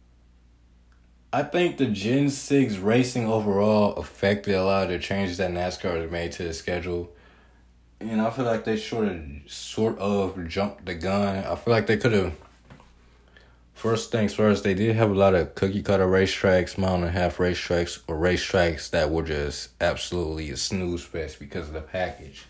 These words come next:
That's what made, led to changes such as Charlotte Roval, I believe, the Indy Road Course.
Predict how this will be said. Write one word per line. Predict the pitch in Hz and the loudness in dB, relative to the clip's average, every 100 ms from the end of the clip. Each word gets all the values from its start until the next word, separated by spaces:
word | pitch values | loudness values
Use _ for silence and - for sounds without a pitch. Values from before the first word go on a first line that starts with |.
| - - - - - - - - - | -20 -20 -20 -20 -20 -20 -20 -20 -8
That's | 101 107 123 | -4 -2 0
what | 110 | 2
made, | 107 107 104 | 4 4 0
led | 87 101 101 | -4 -4 -4
to | 101 | -6
changes | - - 92 90 | -6 -4 -4 -6
such | 101 90 95 | -4 -4 -4
as | 87 82 | -4 -4
Charlotte | - - 78 71 | -8 -4 -2 -2
Roval, | 85 101 101 98 98 98 | 2 4 4 4 2 2
I | 95 | 2
believe, | 98 98 98 82 | 0 -2 -4 -6
the | - | -8
Indy | 85 80 | -8 -4
Road | 85 95 92 | 0 0 0
Course. | - 95 95 92 87 - - | -2 -2 0 -2 -4 -12 -18